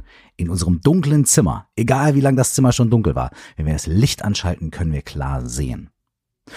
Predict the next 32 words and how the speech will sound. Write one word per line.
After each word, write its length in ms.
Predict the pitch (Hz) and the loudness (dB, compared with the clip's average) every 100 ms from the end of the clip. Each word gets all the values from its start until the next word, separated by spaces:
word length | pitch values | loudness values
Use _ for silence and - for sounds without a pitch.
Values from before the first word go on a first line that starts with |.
| - - | -16 -6
Und 120 | 90 | 0
dann 80 | 113 | 2
erkennen 280 | 113 127 147 | 2 4 2
wir 80 | 131 | 2
vielleicht, 320 | 82 73 - | 0 -2 -2
oh, 120 | 90 | 0
da 100 | 78 | 0
stehen 220 | - 90 | 0 0
lauter 220 | 85 80 | 2 0
Kisten 360 | - - - 78 | -2 -2 -2 -2
rum 200 | 69 73 | -2 -2
und 100 | 71 | 0
lauter 260 | 76 76 76 | 0 0 0
Zeug 340 | - 92 80 | 2 2 2
und 80 | 73 | -2
ich 100 | - | -4
muss 140 | 80 | -2
mal 100 | - | -2
ausmisten 500 | 90 92 - 69 - | 2 0 0 -4 -4
und 100 | 78 | -4
so 100 | 76 | 0
weiter 260 | 71 76 69 | 0 2 2
und 140 | 73 | 2
ei, 120 | 92 | 2
ei, 360 | 95 82 73 80 | 4 4 2 2
ei, 140 | 80 | 2
ei, 140 | 67 69 | 2 0
ei, 140 | 76 | 0
ei, 160 | 64 76 | 0 0
ei. 160 | 90 | 0
Und 160 | - 69 | -2 -2
dann 180 | 82 | -2